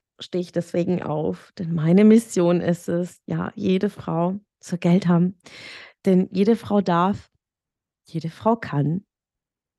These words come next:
jede Frau will und jede Frau soll machen. Und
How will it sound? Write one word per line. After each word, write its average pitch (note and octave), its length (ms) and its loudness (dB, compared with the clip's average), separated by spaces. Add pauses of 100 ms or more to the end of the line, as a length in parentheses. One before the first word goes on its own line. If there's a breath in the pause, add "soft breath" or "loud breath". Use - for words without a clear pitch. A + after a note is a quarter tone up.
jede E3+ 240 -8
Frau F3 360 -2
will F#3+ 360 4 (640)
und D#3+ 180 -6
jede D#3+ 260 0
Frau E3+ 460 -8 (240)
soll F3 240 -8
machen. F#3 480 -4 (680 loud breath)
Und F#3 460 2